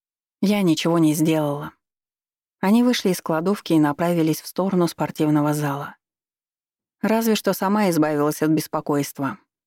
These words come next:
«Значит, моя возможная симпатия к тебе расценивается как беспокойство?» «Мне бывает очень сложно говорить парням, что они мне не интересны.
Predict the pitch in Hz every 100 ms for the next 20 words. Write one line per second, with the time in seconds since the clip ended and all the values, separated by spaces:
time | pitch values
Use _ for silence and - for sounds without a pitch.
0 | _ _ _ _ _ _ 180 156 156 156
1 | 160 160 156 156 156 156 165 165 160 -
2 | 147 143 160 160 - 151 151 151 151 -
3 | 151 156 156 156 160 156 151 147 - 147
4 | 147 165 185 - 127 127 _ _ _ _
5 | _ _ _ 214 220 233 175 165 156 160
6 | 175 160 185 185 156 151 151 151 147 -
7 | 156 170 175 170 - 156 156 160 160 160
8 | 156 160 156 156 156 147 - 160